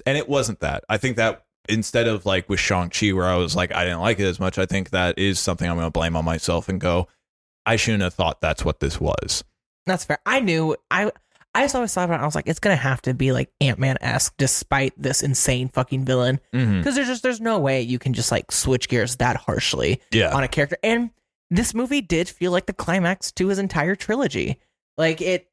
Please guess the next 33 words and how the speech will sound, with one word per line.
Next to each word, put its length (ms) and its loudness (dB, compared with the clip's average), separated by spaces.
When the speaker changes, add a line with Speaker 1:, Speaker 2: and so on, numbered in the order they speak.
Speaker 2:
the 100 0
first 360 -2
one, 200 2
he 140 -2
gets 220 0
the 60 -2
suit 400 0
and 180 0
learns 300 2
about, 420 0
and 140 -4
accidentally 380 0
Speaker 1:
It's 200 0
still, 120 2
Speaker 2:
goes 80 -2
to 20 -4
the 80 0
quantum 400 0
realm. 200 2
Speaker 1:
it 120 -2
still 260 0
Speaker 2:
Second 280 2
Speaker 1:
feels 100 2
Speaker 2:
one, 200 0
Speaker 1:
very, 220 2
Speaker 2:
they 60 0
find 260 0
her. 360 0
Speaker 1:
it 100 0
still 160 0
feels 380 0
very 300 2
open-ended. 640 -2